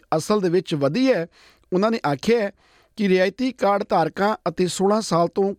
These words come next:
ਘੱਟ ਉਮਰ ਦੇ ਬੱਚਿਆਂ ਦੇ ਲਈ ਹੌਸਲਾ ਅਫਜ਼ਾਈ ਵਾਲੇ ਭੁਗਤਾਨ ਦੇ ਵਿੱਚ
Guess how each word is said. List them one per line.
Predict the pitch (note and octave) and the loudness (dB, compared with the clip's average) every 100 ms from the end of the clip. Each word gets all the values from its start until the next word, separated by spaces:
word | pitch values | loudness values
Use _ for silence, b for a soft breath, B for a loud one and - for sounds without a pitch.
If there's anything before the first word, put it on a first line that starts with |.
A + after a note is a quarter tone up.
| - | -2
ਘੱਟ | - - - | -2 -4 -4
ਉਮਰ | F3+ F3+ | -2 0
ਦੇ | E3+ | 0
ਬੱਚਿਆਂ | C#3 C3 D#3+ D#3+ | -2 -2 0 0
ਦੇ | D#3+ | 2
ਲਈ | G#3 G#3 A#3 b b b - | 0 0 -6 b b b -4
ਹੌਸਲਾ | F3 F#3+ G#3 A#3+ B3+ - | 0 0 0 0 0 -2
ਅਫਜ਼ਾਈ | E3+ E3 E3+ E3+ | -6 0 0 2
ਵਾਲੇ | F#3 G#3 | 0 -2
ਭੁਗਤਾਨ | G#3+ E3+ E3 D3+ D3 | -2 -6 -2 0 0
ਦੇ | C#3 | 0
ਵਿੱਚ | C#3+ F#3+ - E3+ | 0 0 0 -2